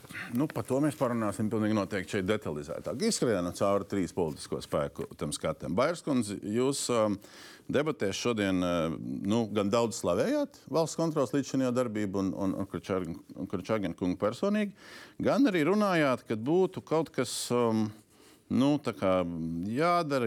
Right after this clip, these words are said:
jāfokusējās tur uz to un vēl kaut kas, vēl kaut kas. Kas ir tas jūsu kritērijs, kā jūs mērat,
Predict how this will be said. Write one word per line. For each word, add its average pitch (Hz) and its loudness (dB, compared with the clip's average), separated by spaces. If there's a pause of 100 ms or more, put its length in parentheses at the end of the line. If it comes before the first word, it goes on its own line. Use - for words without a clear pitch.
(140)
jāfokusējās 90 -2
tur 85 -4
uz - -16
to 180 2 (160)
un 117 -2
vēl 139 -6
kaut 113 -2
kas, - -10
vēl 92 0
kaut - -10
kas. - -14 (760)
Kas 180 0
ir 247 -4
tas - -4
jūsu 151 0
kritērijs, 131 -2
kā 190 -2
jūs 127 -2
mērat, 143 0